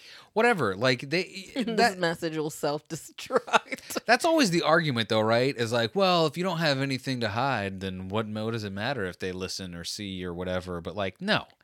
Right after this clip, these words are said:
Speaker 2: No, I just
Speaker 1: <laughs>
Speaker 2: meant, would it be worth smashing your phone? <laughs>
Speaker 1: For me, yeah.
Speaker 2: Okay.
Speaker 1: I would much
Speaker 2: <laughs> I
Speaker 1: rather
Speaker 2: shouldn't be <laughs> checking your phone.
Speaker 1: <laughs> I mean, you are
Speaker 2: What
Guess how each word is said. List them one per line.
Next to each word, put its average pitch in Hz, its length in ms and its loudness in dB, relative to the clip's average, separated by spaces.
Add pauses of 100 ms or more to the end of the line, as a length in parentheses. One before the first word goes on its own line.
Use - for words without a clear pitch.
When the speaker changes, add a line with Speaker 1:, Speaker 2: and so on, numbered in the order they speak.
Speaker 2:
No, 175 440 4
I 170 200 4
just 143 240 0
Speaker 1:
<laughs> - 0 -
Speaker 2:
meant, 160 380 2 (120)
would 160 280 2
it 151 100 2
be 156 120 -2
worth 151 280 0
smashing 143 440 -6
your 143 160 -6
phone? 143 440 -6 (160)
<laughs> - 180 -4
Speaker 1:
For 127 100 2
me, 139 260 0
yeah. 87 260 0 (680)
Speaker 2:
Okay. 160 520 0
Speaker 1:
I 123 160 6
would 131 200 8
much 127 240 6
Speaker 2:
<laughs> - 0 -
I - 40 -2
Speaker 1:
rather 113 520 4 (320)
Speaker 2:
shouldn't 165 260 2
be 285 120 8
<laughs> - 60 -4
checking - 640 4
your - 180 12 (120)
phone. 285 640 8 (340)
Speaker 1:
<laughs> 160 400 -2
I 104 80 6
mean, 113 180 6
you 135 360 4
are 131 360 8
Speaker 2:
What 214 240 2